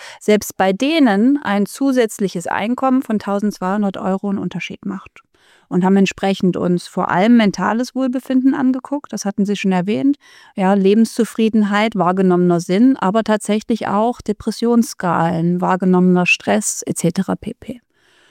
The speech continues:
Und da sehen wir sehr, sehr große Effekte. Also wirklich welche, die mich als Psychologin wahnsinnig überraschen. Ich hab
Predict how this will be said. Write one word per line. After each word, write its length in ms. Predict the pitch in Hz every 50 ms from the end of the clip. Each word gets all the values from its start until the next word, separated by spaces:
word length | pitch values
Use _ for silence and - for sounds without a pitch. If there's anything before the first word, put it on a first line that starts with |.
| _ _
Und 120 | - 240 190
da 100 | 196 185
sehen 160 | 190 214 220
wir 140 | 220 208 185
sehr, 240 | 185 190 190 196 185
sehr 160 | 185 175 170
große 540 | - - 160 160 165 - - 185 170 185 - _ _
Effekte. 540 | - 185 - - 165 - - - - 214 208 214 _ _ _ -
Also 300 | - 190 190 185 190 185
wirklich 400 | 196 208 202 220 208 - - -
welche, 320 | 214 202 208 208 - 226
die 120 | 190 214 202
mich 240 | 196 208 240 - 240
als 180 | 202 180 -
Psychologin 760 | - - 202 185 196 185 180 196 202 208 208 202 196 185 180
wahnsinnig 540 | 185 170 - - 190 180 196 175 170 165 -
überraschen. 560 | 175 175 - - - - - - - 226 233 _ _ _ _ _ _ _ _ _ _ -
Ich 180 | - 208 175
hab 100 | 196 -